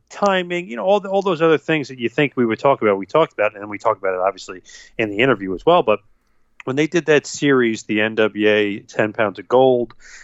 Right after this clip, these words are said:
with, uh, Dave Lagana, and they did all those YouTube videos and stuff, it was like, "Okay, all right,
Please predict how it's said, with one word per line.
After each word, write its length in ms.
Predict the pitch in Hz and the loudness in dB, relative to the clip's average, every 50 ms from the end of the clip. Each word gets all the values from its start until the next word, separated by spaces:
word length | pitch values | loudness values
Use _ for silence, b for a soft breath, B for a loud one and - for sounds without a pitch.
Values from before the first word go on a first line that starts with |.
| B B B | B B B
with, 280 | - 107 95 - - | -2 -2 -2 0 -2
uh, 80 | 107 95 | -4 -4
Dave 240 | - - 101 95 87 | -2 0 -2 -2 -2
Lagana, 520 | 95 90 - 135 139 143 143 139 135 120 | -2 -2 0 2 2 2 2 2 0 0
and 80 | 110 98 | 0 -2
they 100 | 101 98 | -6 -6
did 200 | 98 - 120 113 | -4 -4 -2 0
all 160 | 110 110 110 | 2 2 0
those 260 | 104 107 101 92 - | 0 -2 -6 -6 -6
YouTube 340 | - 120 170 - - 127 113 | -8 -8 -8 -6 -6 -6 -2
videos 400 | 98 110 104 101 104 101 95 95 | 0 0 2 2 2 2 0 -2
and 80 | 98 87 | -6 -6
stuff, 200 | - 107 98 - | -4 -4 -4 -2
it 20 | 110 | -4
was 220 | 101 95 - - | -10 -8 -6 -4
like, 180 | 113 104 - - | -4 -4 -6 -8
"Okay, 400 | 104 - - - 98 110 135 - - | -12 -6 -2 0 0 0 0 -2 -4
all 60 | 180 | -2
right, 280 | 147 120 107 117 147 | 0 2 2 2 0